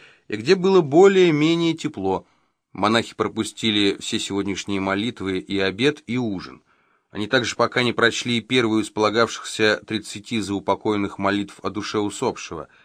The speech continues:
Обычно церковные церемонии, связанные с покойником, выполнялись самым строгим образом и длились целый месяц.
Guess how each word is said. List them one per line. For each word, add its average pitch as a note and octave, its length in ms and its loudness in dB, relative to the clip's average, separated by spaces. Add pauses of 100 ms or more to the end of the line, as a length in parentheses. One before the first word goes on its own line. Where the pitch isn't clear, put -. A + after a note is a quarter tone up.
(380)
Обычно F3 400 0
церковные E3+ 600 0
церемонии, C#3+ 580 0
связанные A#2+ 580 0
с - 80 -10
покойником, B2+ 800 -2 (300)
выполнялись G2+ 600 0
самым B2+ 440 2
строгим B2+ 560 -2
образом F#2 540 -4
и D#2+ 60 -10
длились F#2 400 -4
целый G2+ 320 -2
месяц. - 500 -8